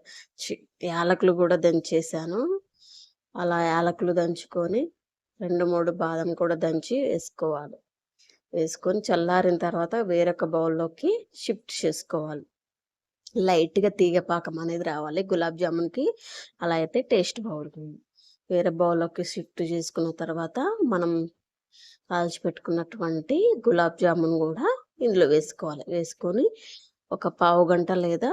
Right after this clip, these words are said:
అర్ధ గంట వరకు అయితే ఈ సిరప్ అనేది గులాబ్ జామున్ మొత్తం అబ్జర్వ్ చేసుకొని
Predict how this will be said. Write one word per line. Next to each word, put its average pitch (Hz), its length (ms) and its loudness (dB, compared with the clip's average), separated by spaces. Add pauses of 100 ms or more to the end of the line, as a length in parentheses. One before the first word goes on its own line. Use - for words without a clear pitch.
(140)
అర్ధ 175 240 0
గంట 165 300 0
వరకు 165 320 0
అయితే 175 280 2 (840)
ఈ 175 80 -2
సిరప్ 170 420 0
అనేది 170 400 2 (540)
గులాబ్ 170 320 2
జామున్ 165 340 0
మొత్తం 160 360 -4
అబ్జర్వ్ 170 500 0
చేసుకొని 175 540 0